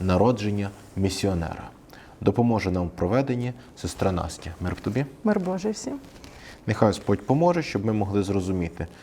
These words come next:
Speaker 1: хто це є місіонер, коли він чи вона народилася, і який висновок ми зможемо для себе зробити. Головна думка від Івана,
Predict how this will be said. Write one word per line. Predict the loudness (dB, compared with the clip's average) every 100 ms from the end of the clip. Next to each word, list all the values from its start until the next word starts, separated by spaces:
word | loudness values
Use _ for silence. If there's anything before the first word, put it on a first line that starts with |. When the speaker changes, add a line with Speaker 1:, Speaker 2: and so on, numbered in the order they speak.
| -20 -20
Speaker 1:
хто | -2 2 2
це | 0
є | -4 -4
місіонер, | -6 -6 -4 -2 -2 -4 -8 -18 -20 -20 -20 -20 -20 -10 2
коли | 6 6 4 0 -12 -10 0
він | 4 4 2
чи | 0
вона | 0 0 0
народилася, | 2 4 4 4 2 0 -4 -8 -8 -14 -20 -20 -20 -8 0
і | 2 2 0
який | -2 2 2
висновок | 2 0 0 -2 -2
ми | -2 -2
зможемо | -2 -2 0 -2 -4
для | -4 -6
себе | -2 -2 -2
зробити. | -6 -8 -8 -10 -12 -14 -20 -20 -20 -20 -20 -20 -4
Головна | 6 8 8 4
думка | 0 -4 -6 -10 -12 -20 -8
від | 0 2 4
Івана, | 4 2 2